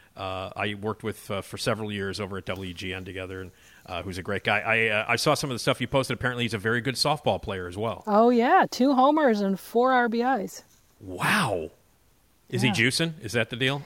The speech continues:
Speaker 1: Is that,
Speaker 2: I,
Speaker 1: is that
Speaker 2: I
Speaker 1: what's
Speaker 2: think,
Speaker 1: happening?
Speaker 2: I think he is. I'm gonna have to ask for a blood test next time.
Speaker 1: <laughs> I'm sorry. You're gonna have to fill this up, Justin, uh, before,
Speaker 2: All right.
Speaker 1: you, before you go to bat. I think that's gonna, what's gonna happen.
Speaker 2: Well,
Speaker 1: Uh,
Speaker 2: thanks so much, Nick.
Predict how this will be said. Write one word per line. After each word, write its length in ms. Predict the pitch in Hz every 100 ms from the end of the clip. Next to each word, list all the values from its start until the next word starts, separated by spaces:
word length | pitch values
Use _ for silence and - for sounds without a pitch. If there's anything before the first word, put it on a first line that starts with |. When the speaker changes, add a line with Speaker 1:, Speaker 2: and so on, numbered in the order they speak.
| 120
Speaker 1:
Is 120 | 95
that, 160 | 104 -
Speaker 2:
I, 60 | 269
Speaker 1:
is 40 |
that 20 | 277
Speaker 2:
I 40 |
Speaker 1:
what's 100 | 285
Speaker 2:
think, 180 | - 294
Speaker 1:
happening? 80 | 233
Speaker 2:
I 40 | 214
think 180 | 220
he 100 | 208 190
is. 140 | 180
I'm 160 | 220 254
gonna 140 | 262 233
have 180 | 214
to 140 | - 226
ask 240 | 202 196
for 100 | 220
a 40 | 196
blood 260 | 196 196
test 260 | 214 190 -
next 240 | 190 -
time. 240 | 208 185 185
Speaker 1:
<laughs> 40 | - 202 - 175 - - _ _ - - - - - 214 175
I'm 120 | 135 123
sorry. 220 | 120 92
You're 80 | 98
gonna 80 |
have 80 | 101
to 60 | 95
fill 180 | - 90
this 180 | -
up, 120 | 95 -
Justin, 320 | 80 - 78 -
uh, 320 | 85 82 80
before, 140 | -
Speaker 2:
All 140 | 233 233
right. 380 | 220 - - 107
Speaker 1:
you, 60 | - 605 508
before 200 | - 123
you 60 |
go 120 | 104 98
to 40 | 90
bat. 240 | 85 78
I 100 | - 90
think 140 | 85
that's 180 | 80 -
gonna, 120 | 85 -
what's 140 | 82 80
gonna 160 | 78
happen. 280 | 78 73 - - - - -
Speaker 2:
Well, 140 | 233
Speaker 1:
Uh, 40 | 285
Speaker 2:
thanks 240 | 277 277
so 140 | 320
much, 240 | 262 254 -
Nick. 320 | 233 214 -